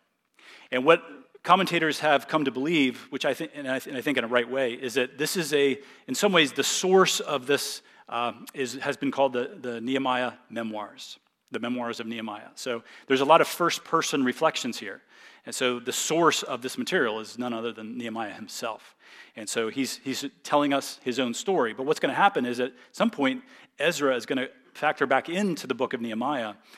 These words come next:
And so you have this other, other thing which people have called the Ezra Memoirs. And then you go back to this first-person Nehemiah Memoirs in the book. So it's kind of a complicated book if you think of the construction of it,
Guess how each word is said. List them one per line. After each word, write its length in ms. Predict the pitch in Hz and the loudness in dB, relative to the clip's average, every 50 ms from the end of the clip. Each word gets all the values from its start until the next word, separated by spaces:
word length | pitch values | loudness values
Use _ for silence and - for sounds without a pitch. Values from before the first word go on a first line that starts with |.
| - _ - | -20 _ -10
And 100 | 127 120 | -10 -8
so 100 | - 135 | -4 -2
you 160 | 127 123 123 | 0 0 2
have 140 | 117 139 131 | 2 2 2
this 160 | 131 123 - | 2 -2 -4
other, 360 | - - 131 147 139 127 113 - - - - - - | -4 -4 0 2 2 2 2 -2 -6 -20 -20 -16 -6
other 160 | - 131 143 | -4 0 0
thing 160 | 139 - 131 113 | 0 0 -2 -6
which 180 | 117 113 - | -6 -10 -10
people 240 | - 123 113 113 120 | -10 -10 -8 -8 -8
have 80 | 110 - | -10 -8
called 280 | - 113 117 113 113 | -8 -8 -8 -6 -6
the 120 | 120 - - | -6 -6 0
Ezra 380 | 156 165 156 139 135 123 101 - - _ _ _ _ - | 0 0 2 2 2 2 0 -2 -10 _ _ _ _ -14
Memoirs. 560 | 113 107 104 104 110 113 - - - - - _ _ _ _ _ _ _ _ _ _ _ _ _ _ _ - - | -14 -12 -12 -10 -12 -12 -14 -14 -18 -20 -20 _ _ _ _ _ _ _ _ _ _ _ _ _ _ _ -20 -12
And 80 | - 117 | -6 -4
then 80 | 123 123 | -2 0
you 80 | 123 | 2
go 120 | 120 123 107 | 2 2 2
back 260 | 131 123 120 - - | 4 2 0 0 -4
to 80 | 131 | -6
this 240 | 117 123 - - - _ _ | -6 -6 -6 -8 -10 _ _
first-person 840 | - - - 135 123 - - - 135 123 - - 127 104 104 107 _ - _ _ - | -18 -4 -2 -2 -2 -2 -4 -4 -4 -4 -2 -4 -6 -8 -8 -12 _ -20 _ _ -10
Nehemiah 420 | 107 117 123 120 127 131 131 117 | -6 -4 -2 -2 -2 -2 -2 -2
Memoirs 440 | 110 110 107 104 104 107 107 - - | -4 -6 -8 -8 -12 -12 -12 -12 -12
in 60 | 113 | -12
the 60 | 104 | -8
book. 260 | 104 127 107 - - _ _ - _ | -6 -6 -8 -8 -10 _ _ -20 _
So 100 | - 135 | 0 0
it's 100 | 135 - | 0 2
kind 140 | - 180 196 | 4 4 4
of 80 | 165 139 | 4 4
a 80 | - | 0
complicated 540 | - - - 185 175 190 - 156 143 139 120 | -2 4 4 4 4 4 0 2 2 2 2
book 180 | 131 131 - - | 2 -2 -2 -2
if 60 | 117 | -8
you 60 | 120 - | -8 -4
think 180 | 143 139 123 | -4 -2 0
of 120 | 120 110 110 | -2 -2 -2
the 100 | 113 - | -8 -8
construction 520 | - 113 - - - 185 180 - - 117 | -8 -10 -8 -2 -2 -2 -2 -2 -4 -4
of 120 | 110 104 | -4 -4
it, 100 | 98 - | -6 -8